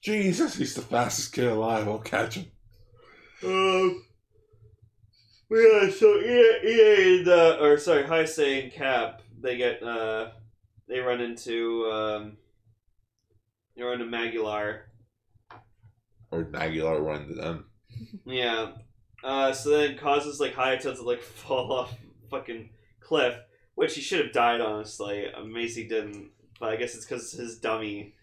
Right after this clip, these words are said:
Speaker 2: fucking broke his fall for him instead.
Speaker 1: <laughs> You saw it too?
Speaker 2: Yeah, of course it, dude, it's not that hard to see when it's a dummy, and they're not gonna throw an actual human off a fucking cliff. Um, and so yeah, so Hayato gets, like,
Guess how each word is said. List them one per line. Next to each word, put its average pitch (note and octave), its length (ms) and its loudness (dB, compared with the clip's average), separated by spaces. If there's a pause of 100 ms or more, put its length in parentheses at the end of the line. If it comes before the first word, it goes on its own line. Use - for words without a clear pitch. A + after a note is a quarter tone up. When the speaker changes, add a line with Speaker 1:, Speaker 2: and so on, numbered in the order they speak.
(680)
Speaker 2:
fucking A2+ 280 -12
broke A2+ 200 -6
his G#2+ 140 -18
fall G#2+ 280 -4
for G#2 180 -4
him G2+ 80 -10
instead. G#2 420 -8
Speaker 1:
<laughs> G2 40 -8 (640)
You - 160 2
saw E4+ 300 0
it G#4 240 4
too? G4+ 400 2
Speaker 2:
Yeah, E3+ 200 0
of - 100 -2
course B4 260 2
it, - 320 -6
dude, E4 400 4 (240)
it's D#4 260 -2
not C#4 200 0
that B3+ 100 2
hard A3+ 240 4
to E3+ 80 -10
see F#3+ 240 -4
when D#3 160 2
it's D3 100 -6
a C#3 100 -8
dummy, B2+ 480 -2
and A2+ 520 -10
they're E3+ 100 -6
not A#3 140 0
gonna A3 160 2
throw F#3 180 2
an E3+ 60 4
actual D#3+ 260 2
human D#3+ 400 -2
off C3+ 240 -2
a - 40 -20 (100)
fucking C#3 280 -8
cliff. A#2 560 -4 (960)
Um, C#3+ 600 0 (720)
and E3 360 0
so F3+ 120 -8
yeah, E3 240 4
so D#3+ 180 -4
Hayato F3 420 2
gets, D#3+ 200 -6
like, C#3+ 280 0